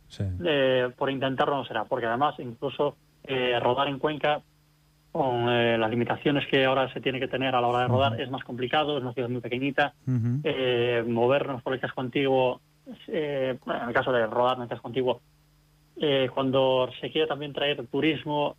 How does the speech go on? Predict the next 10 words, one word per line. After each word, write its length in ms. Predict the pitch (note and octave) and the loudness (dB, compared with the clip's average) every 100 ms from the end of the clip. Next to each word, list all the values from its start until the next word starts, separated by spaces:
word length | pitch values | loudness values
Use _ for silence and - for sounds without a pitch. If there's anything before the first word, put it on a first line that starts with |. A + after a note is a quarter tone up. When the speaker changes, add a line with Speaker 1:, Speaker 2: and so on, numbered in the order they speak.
| - | -4
Speaker 1:
Ujú. 380 | B2 A2 B2+ C#3+ | -2 0 -2 -2
Speaker 2:
todo 200 | - E3 | 0 0
está 140 | D#3+ D#3 | 0 -2
más 140 | C#3+ | -2
limitado, 380 | C3 C3+ D3+ D3+ | -2 -2 0 0
hay 60 | C3+ | 0
que 80 | |
tener 240 | C3 C3+ C3+ | -2 -4 -6
muchas 220 | C#3+ D3 | -4 -2
precauciones 760 | C#3 B2+ B2+ A#2+ C#3+ C#3 C#3 | -2 -2 -2 -2 -2 -2 -4